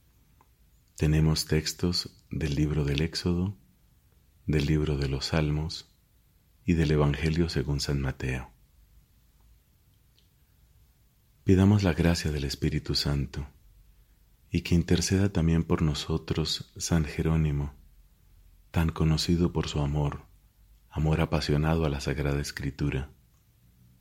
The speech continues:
Fue San Jerónimo el que dijo: "Desconocer las Escrituras es desconocer a Cristo". Que venga el auxilio divino sobre nosotros,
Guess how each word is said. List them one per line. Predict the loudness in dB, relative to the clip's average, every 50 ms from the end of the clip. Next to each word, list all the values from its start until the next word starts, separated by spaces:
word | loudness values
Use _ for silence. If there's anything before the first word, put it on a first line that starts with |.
| _ _ _ _ _ _ _ _ _ _ _ _
Fue | 0 2 2
San | 4 4 4 4 4
Jerónimo | 4 2 2 4 6 6 6 6 4 2
el | 0
que | -2 -2 -2 0
dijo: | 0 -2 -4 -2 -2 -4 -4 -4 -8 _ _ _ _ _ _ _ _ _ _ _ _ _ _ _ _ _ _ _
"Desconocer | 0 0 0 0 0 0 0 0 2 0 -2 0 2 0 2 2
las | 0 -2 0 -2
Escrituras | -4 -4 -4 -4 -4 -4 -4 -2 -2 -2 -2 -2 -4 -4 -10 -16 -18 _ _ _ _ _ _ _ _ _ _ _
es | -2 -2 0 0
desconocer | -2 -4 -2 0 0 0 0 -2 -2 -2 -2 -2
a | -2 -2
Cristo". | -4 -4 -4 -4 -6 -6 -10 -10 -14 -16 -16 -16 _ _ _ _ _ _ _ _ _ _ _ _ _ _ _ _ _ _ _ _ _ -20 _ _ _ _ _ _ _ 0
Que | 2 4
venga | 6 6 6 6 6 4
el | 4 4
auxilio | 2 0 -2 -2 -2 -2 0 0 0
divino | 0 0 0 2 2 2 2 0
sobre | -2 -2 -4 -4 -2 -2
nosotros, | -2 -2 -4 -2 -2 -2 -2 -2 -6 -8 -6 -8 -10 -14 -16 _